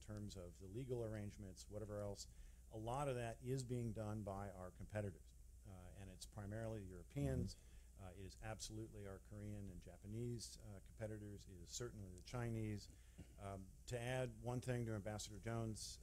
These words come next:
Speaker 1: uh, example, I suspect, uh, the other two out of those top ten, uh, engineering companies were probably
Speaker 2: Mm.
Speaker 1: Turkish. And so for every one of these areas where there is a set of challenges, for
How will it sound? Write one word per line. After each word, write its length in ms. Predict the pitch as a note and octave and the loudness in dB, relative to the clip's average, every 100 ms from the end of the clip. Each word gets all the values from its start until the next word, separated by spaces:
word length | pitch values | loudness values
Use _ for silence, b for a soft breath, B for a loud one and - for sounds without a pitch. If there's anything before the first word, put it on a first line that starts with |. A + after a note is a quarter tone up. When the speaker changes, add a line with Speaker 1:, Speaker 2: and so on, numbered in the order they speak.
| G#2+ | -4
Speaker 1:
uh, 400 | G2 G2 F#2+ F#2 - A2 | -2 -2 -2 -6 -10 -10
example, 520 | - A#2 A#2+ A2+ G2 G2+ | -4 -2 0 -2 -4 -4
I 60 | |
suspect, 680 | - F#2+ - - B2+ B2 - B B B B - | -6 -4 -2 2 2 0 -8 B B B B -6
uh, 220 | G2+ G2 F#2 | -4 -2 -4
the 300 | G2 G2 F#2+ - A#2+ | -4 -6 -8 -8 -4
other 180 | G#2+ G2+ | -4 -4
two 360 | - C3+ C3+ C3 | -4 0 2 4
out 80 | A2 | 2
of 100 | G#2+ | 2
those 220 | G#2 G2+ | 0 -2
top 240 | - A2+ A2 - | -2 -2 -2 -4
ten, 400 | - A#2 A#2 A#2 A2+ - | 0 2 4 2 -2 -6
uh, 240 | G2+ G2 | -8 -6
engineering 400 | G#2+ G#2 A2+ A2+ A2+ | -6 -2 -2 -2 -2
companies 280 | A2+ A2+ G#2 | -4 -4 -6
were 80 | F#2+ - | -6 -2
probably 340 | A2+ G#2 F#2 | 0 0 0
Speaker 2:
Mm. 180 | F2 D2+ | 0 0
Speaker 1:
Turkish. 380 | B2+ D#3 D#3 - B B B B - | -2 -4 -6 -8 B B B B -8
And 120 | G#2+ | -4
so 200 | - A#2+ | 0 2
for 220 | A2 A#2 G#2+ | 2 -2 0
every 220 | B2+ B2 | 2 4
one 240 | A#2 A#2+ C3+ | 6 6 6
of 140 | A2+ | 4
these 260 | A#2 A2+ - | 0 0 0
areas 400 | A#2 A#2 A2+ A2+ D2 | 0 2 2 0 0
where 220 | G#2 G#2+ | 2 2
there 260 | G2+ G#2 | 4 2
is 240 | G#2+ G#2+ G2+ | 2 0 0
a 260 | G2 G2 F#2+ G2 | -2 -2 -4 -4
set 200 | - A2 | 0 0
of 120 | G2 | -2
challenges, 720 | - A#2+ A#2+ C3 B2 D3 C#3+ - - | -2 0 2 2 2 0 -2 -8 -6
for 100 | A2+ | -2